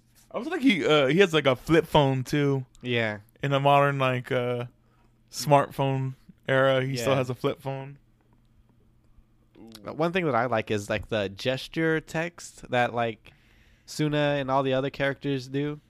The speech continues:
Speaker 1: Mm-hmm.
Speaker 2: Like, he does, like, a, like, a motion, like, in front of his face, and it's like, "Oh," and it has, like, a text on the side of it.
Speaker 1: Yeah.
Speaker 2: Like, you know what I'm talking about?
Speaker 1: It's like the, oh, like, the inner thoughts.
Speaker 2: Yeah, inner thoughts kinda, I don't
Speaker 1: This
Speaker 2: wanna say thought bubble, 'cause it's not really their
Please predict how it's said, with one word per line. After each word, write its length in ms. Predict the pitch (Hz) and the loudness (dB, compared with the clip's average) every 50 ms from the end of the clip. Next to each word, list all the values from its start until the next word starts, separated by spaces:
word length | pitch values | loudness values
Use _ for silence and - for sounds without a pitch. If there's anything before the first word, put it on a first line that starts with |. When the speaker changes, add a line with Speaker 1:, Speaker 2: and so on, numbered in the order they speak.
| _ _ _ - | _ _ _ -10
Speaker 1:
Mm-hmm. 240 | 156 147 156 151 147 139 - _ _ _ _ _ _ _ _ _ - | -6 -4 -4 -4 -4 -8 -10 _ _ _ _ _ _ _ _ _ -6
Speaker 2:
Like, 200 | 120 117 110 - | -4 -4 -4 -4
he 120 | 123 120 | -4 -2
does, 220 | 113 123 117 110 107 | 0 0 0 0 0
like, 220 | 110 107 104 - | 0 0 0 -2
a, 280 | 110 101 98 95 95 95 | -2 -2 -2 -2 -2 -2
like, 160 | 95 92 - | -4 -6 -6
a 60 | 101 | -6
motion, 480 | 98 104 110 113 - - 120 110 107 107 | -4 -4 -4 -4 -4 -4 -6 -6 -4 -6
like, 160 | 104 95 - | -8 -8 -10
in 60 | 120 | -10
front 200 | 110 - 117 110 | -6 -6 -4 -4
of 80 | 107 95 | -4 -4
his 120 | 104 92 | -6 -6
face, 380 | - - 113 110 107 107 101 - | -4 -2 -2 0 0 -2 -4 -6
and 120 | 110 101 | -8 -8
it's 120 | 104 95 - | -8 -8 -6
like, 140 | 104 101 139 | -6 -6 -4
"Oh," 380 | 151 147 143 135 127 120 113 107 _ _ _ _ _ _ _ - _ - | -4 -4 -4 -4 -6 -8 -10 -16 _ _ _ _ _ _ _ -20 _ -8
and 120 | - 131 123 | -4 -2 -2
it 100 | 120 117 | 0 2
has, 200 | 123 127 123 110 | 2 2 2 2
like, 140 | 117 104 - - - | 0 -2 -2 -6 -12
a 80 | - 113 | -10 -10
text 400 | - - - 117 110 - - - | -6 -2 -2 -2 -2 -2 -6 -10
on 120 | 110 110 | -10 -10
the 60 | 110 - | -10 -8
side 240 | - 110 104 107 107 | -6 -4 -4 -4 -2
of 60 | 101 | 0
it. 40 | 104 | 0
Speaker 1:
Yeah. 280 | - 147 131 123 120 120 _ _ _ - | 0 0 0 -2 -8 -12 _ _ _ -12
Speaker 2:
Like, 160 | 110 104 107 | -12 -10 -10
you 60 | 120 | -8
know 60 | 117 117 | -8 -8
what 80 | 113 | -8
I'm 60 | 110 107 | -8 -6
talking 180 | 117 117 117 | -6 -8 -6
about? 200 | 113 117 117 127 | -8 -8 -10 -8
Speaker 1:
It's 80 | 139 - | -8 -8
like 120 | 185 165 143 | -6 -2 0
the, 280 | 156 127 87 78 60 - - | -2 -2 -2 -6 -12 -10 -6
oh, 100 | - 160 160 | -4 -2 0
like, 200 | 156 151 147 143 | 0 0 -2 -4
the 120 | 139 - | -4 -6
inner 180 | 143 151 151 151 | -4 -4 -4 -2
thoughts. 520 | 139 - 147 147 147 156 156 - - - 131 | 0 2 4 4 4 4 2 -2 -6 -6 -4
Speaker 2:
Yeah, 160 | 139 131 110 | -2 0 0
inner 200 | 98 123 139 139 | 0 -2 -2 -4
thoughts 340 | 120 - 131 123 123 123 - | -2 -2 0 0 0 -2 -4
kinda, 540 | - - 131 135 131 127 127 123 120 - - | -6 -6 -6 -4 -4 -4 -4 -4 -6 -6 -4
I 80 | - 139 | 0 2
don't 80 | 156 180 | 4 4
Speaker 1:
This 40 | |
Speaker 2:
wanna 120 | 185 175 151 | 4 2 0
say 160 | - - 127 | 0 0 0
thought 300 | - - 123 127 135 139 | 2 2 2 2 2 2
bubble, 280 | 143 143 143 147 151 143 | 0 0 0 0 -2 -2
'cause 160 | - 135 123 | -2 -4 -4
it's 140 | 120 113 107 | -4 -4 -4
not 160 | 127 123 117 | -4 -4 -2
really 200 | 117 117 117 113 | -2 -2 -2 -2
their 120 | 104 95 | -4 -6